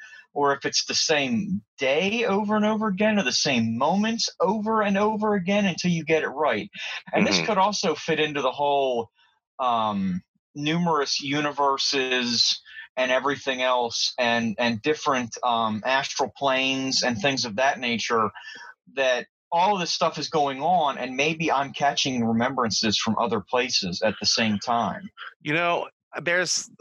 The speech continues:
Speaker 2: like, an intuitive understanding I have of what you're saying, and I wanna articulate my response to it, but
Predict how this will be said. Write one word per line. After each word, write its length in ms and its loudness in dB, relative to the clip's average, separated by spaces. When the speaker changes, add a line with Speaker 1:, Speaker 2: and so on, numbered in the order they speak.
Speaker 2:
like, 300 0
an 80 0
intuitive 680 -2
understanding 760 -2
I 80 -2
have 300 -2
of 180 -8
what 200 -2
you're 120 -4
saying, 640 0
and 280 0
I 120 -2
wanna 300 -2
articulate 1000 -2
my 220 0
response 640 -2
to 120 0
it, 120 -2
but 220 0